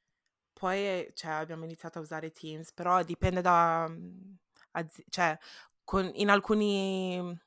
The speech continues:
meetings, in alcune riunioni devo usare Zoom, però, ragazzi, io posso parlare con degli sconosciuti e quella telecamera la lascio spenta. Mentre <laughs> voi,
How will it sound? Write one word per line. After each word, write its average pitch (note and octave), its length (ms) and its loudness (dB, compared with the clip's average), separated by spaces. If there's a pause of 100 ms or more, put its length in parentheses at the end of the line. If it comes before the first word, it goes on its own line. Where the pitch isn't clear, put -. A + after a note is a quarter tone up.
(380)
meetings, F3+ 560 -4
in F3 80 -6
alcune F3 340 -4
riunioni F3+ 380 -4
devo E3 180 -4
usare D3+ 380 -6
Zoom, D3 300 -10 (440)
però, F3+ 440 6
ragazzi, D#3+ 520 -4
io G3 120 -4
posso - 260 -10
parlare D#3 300 -4
con D#3+ 160 -8
degli D#3+ 180 -8
sconosciuti D#3+ 640 -10
e D#3 60 -10
quella D3 220 -6
telecamera D3+ 580 -4
la C#3 100 -6
lascio D3+ 320 -6
spenta. D3 580 -12 (1160)
Mentre F3 500 -2
<laughs> - 420 2 (340)
voi, A3 380 4